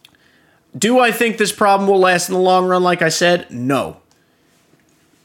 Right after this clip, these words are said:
I'm sure I'm not the only person who's watched all the YouTube videos of the people I like to watch and been like, "Oh, everyone now has an Xbox. They've all bought it. They've all made videos. Oh, my first game on Xbox. Oh, I purchased an Xbox to play M L B The Show."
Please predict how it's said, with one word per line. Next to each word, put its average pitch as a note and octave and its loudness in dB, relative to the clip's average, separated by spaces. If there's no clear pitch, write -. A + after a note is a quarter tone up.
I'm E3 0
sure A3 0
I'm G3+ 0
not G3 2
the G3 2
only G3 0
person F#3 -2
who's E3 0
watched D#3+ 0
all E3 2
the D#3+ 0
YouTube E3+ -2
videos D#3+ 2
of D3 -4
the C3 -6
people D#3+ -2
I D3+ 2
like D3 0
to D3+ -4
watch D#3+ 0
and D3 -2
been D3+ -2
like, D3 -8
"Oh, A3 0
everyone D#3+ 0
now C3 -4
has F3 -2
an A#3 -2
Xbox. B2 -4
They've C3+ -4
all G3 0
bought F#3 2
it. F#3+ -2
They've F3+ 0
all C4 2
made C4+ 0
videos. G3+ 0
Oh, C4 2
my E3+ 0
first C4 -4
game A#3+ -2
on G3 0
Xbox. - -4
Oh, C4+ 2
I G3+ 0
purchased F3 -4
an D#3+ -2
Xbox C3+ -2
to D#3 -8
play F#3 0
M A3 0
L A#3 -4
B A#3+ 0
The A3+ 0
Show." - -2